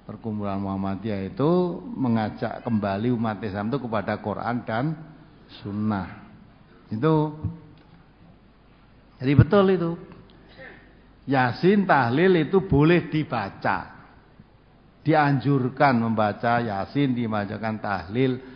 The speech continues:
Itu wong ayat Quran kok, ya toh? Tahlil itu malah zikir yang paling afdol. Hanya tadi pertanyaan bapaknya tadi kepada anak, "So, kalau mati nggak ditahlilkan?" Lah, itu yang kelirunya di sana. Tahlil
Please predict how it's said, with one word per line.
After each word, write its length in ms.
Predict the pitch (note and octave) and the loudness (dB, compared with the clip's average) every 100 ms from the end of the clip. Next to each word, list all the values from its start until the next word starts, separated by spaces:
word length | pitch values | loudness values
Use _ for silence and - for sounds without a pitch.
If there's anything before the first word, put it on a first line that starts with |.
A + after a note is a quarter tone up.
| - - | -20 -6
Itu 160 | C3+ | 0
wong 160 | B2+ A#2 | 2 2
ayat 320 | A2+ A2 - | 0 -2 -2
Quran 480 | A2+ G#2+ A#2+ A2+ G#2 | -2 0 -2 -4 -6
kok, 140 | G#2 - | -8 -10
ya 120 | A2+ G2+ | -10 -8
toh? 180 | B2+ D#3 - - - _ - - | -8 -12 -16 -20 -20 _ -12 -6
Tahlil 480 | G2 G#2+ B2 A#2 A2 | -4 -2 -2 -2 0
itu 60 | |
malah 320 | B2+ A2+ A2+ G2 | 0 0 0 -4
zikir 260 | A2 A#2 A#2 | -6 -4 -4
yang 240 | A2 G#2 | -4 -4
paling 320 | G#2 G#2 G#2 | -4 -4 -6
afdol. 560 | G2 F#2 - F#2+ E2+ D2+ C#2+ F2+ - - - - - - _ - | -8 -8 -10 -8 -8 -8 -12 -16 -18 -20 -20 -20 -20 -20 _ -16
Hanya 260 | F#2+ A2+ A2+ | -8 -6 -4
tadi 640 | A#2+ C3+ D3 C#3 C3+ C#3 | -2 2 4 4 2 -4
pertanyaan 680 | A2 - G2+ G#2 A2 A2 G2+ | -8 -6 -4 -4 -2 -4 -2
bapaknya 540 | G2 - A2+ A2+ A2 | -4 -4 -6 -6 -4
tadi 180 | A#2 B2 | -2 -2
kepada 320 | A2+ G#2+ G#2+ | -4 -6 -8
anak, 220 | A2+ A2 G#2+ - - - | -10 -12 -14 -20 -20 -10
"So, 160 | D3 | -8
kalau 240 | C3 C3+ C3+ | -4 -2 -2
mati 300 | C3+ D3 E3+ | -2 -2 0
nggak 260 | B2 G#2+ | 0 0
ditahlilkan?" 680 | A#2+ B2+ A#2 B2+ B2+ B2+ A2 | -2 0 2 0 4 4 4
Lah, 100 | A2+ | 2
itu 220 | B2 C#3+ | 2 4
yang 240 | B2+ A2 G#2 | 4 2 0
kelirunya 400 | A#2+ A#2 A#2 B2+ | -4 -4 -4 -6
di 140 | A2+ | -8
sana. 560 | G#2+ G#2+ F#2 E2 D#2+ D#2+ - - - - - - - | -10 -8 -10 -12 -16 -18 -20 -20 -20 -20 -20 -10 2
Tahlil 540 | D#3 C#3 D#3 E3 | 6 6 6 6